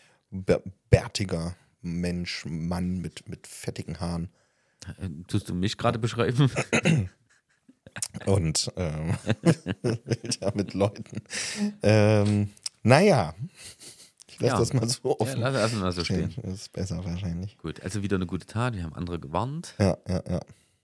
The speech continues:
Speaker 1: Prima. Ähm, ich habe hier mir noch was aufgeschrieben.
Speaker 2: Ja.
Speaker 1: Und zwar zwei Themen. Das eine ist sehr groß. Ähm,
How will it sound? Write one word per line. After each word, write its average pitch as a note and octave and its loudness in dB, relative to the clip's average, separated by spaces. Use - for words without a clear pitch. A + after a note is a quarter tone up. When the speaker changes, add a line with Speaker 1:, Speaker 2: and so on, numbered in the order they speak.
Speaker 1:
Prima. F2+ 0
Ähm, A2+ 6
ich D#3+ 6
habe F#3 8
hier D#3+ 8
mir C3+ 8
noch G#2 4
was F#2 2
aufgeschrieben. D#2 -4
Speaker 2:
Ja. F2+ -2
Speaker 1:
Und G#2+ 4
zwar F2 0
zwei G#2 4
Themen. B2 2
Das B2+ 2
eine G2+ 2
ist F#2 0
sehr G2+ 4
groß. G2 -2
Ähm, F#2 0